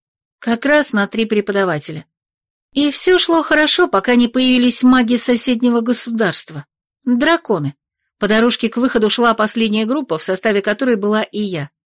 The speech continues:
Следом за нами, сохраняя щит, осторожно, чтобы не привлечь внимание клотов, отступал магистр Бранург.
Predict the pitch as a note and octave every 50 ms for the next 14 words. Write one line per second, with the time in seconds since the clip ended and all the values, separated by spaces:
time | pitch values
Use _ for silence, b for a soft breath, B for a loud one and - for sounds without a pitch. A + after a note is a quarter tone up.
0 | _ _ _ _ _ _ _ - - - - A3+ A3+ G#3+ G#3 A3 G#3+ G3+ G#3+ A3
1 | A3+ C4 C4 A3+ F#3+ - - E3 - G3+ G#3 G#3+ G#3+ G3+ G3 F#3+ - - - C4+
2 | B3+ - F#3+ E3+ - - F3 E3+ G3+ B3 C4 G#3+ F#3+ F3 D#3+ - - G#3 F#3+ G3
3 | G3 G3+ G3 A3 A3+ A3 A#3 A3 F#3 - - F3+ F#3+ G3 F#3+ F#3+ F#3 F3+ F3 -
4 | - C4 D#4 E4 - C#4+ C4 - - - G#3 G#3 - - - G#3 F#3+ - - B3
5 | B3+ A#3+ A#3 A3 G#3+ G#3 A3+ G#3+ - - A3 G#3+ G3+ G3+ F#3 D#3+ C#3+ B2 C3+ C3+
6 | - -